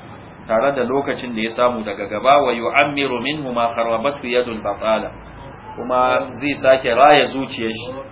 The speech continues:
ga abin da wasu dalilai suka sa ya yi mata sakaci. "Wa yuqidu fihi ma asfaha, ma adfa'athu ahwiyatun nafsi", kuma duk abin da son zuciya ya dakusar da shi,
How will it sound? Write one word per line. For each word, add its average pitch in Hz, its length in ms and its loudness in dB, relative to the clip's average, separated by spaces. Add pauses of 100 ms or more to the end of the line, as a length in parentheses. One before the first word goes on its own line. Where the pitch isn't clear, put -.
(460)
ga 117 220 4
abin 135 240 0
da 117 380 6 (420)
wasu 143 320 2
dalilai 123 480 2
suka 131 200 -2
sa 123 440 4 (320)
ya 123 200 0
yi 131 200 0
mata 139 280 2
sakaci. 120 640 -4 (1160)
"Wa 113 160 2
yuqidu 156 480 2
fihi 151 320 2
ma 131 160 2
asfaha, 139 720 4
ma 123 320 2
adfa'athu 139 400 0
ahwiyatun 120 800 -2
nafsi", 123 320 -2 (120)
kuma 143 200 0
duk 190 160 2
abin 151 240 2
da 131 160 0
son 151 240 4
zuciya 120 480 0
ya 123 320 4 (240)
dakusar 135 560 4
da 113 140 -4
shi, 107 180 -10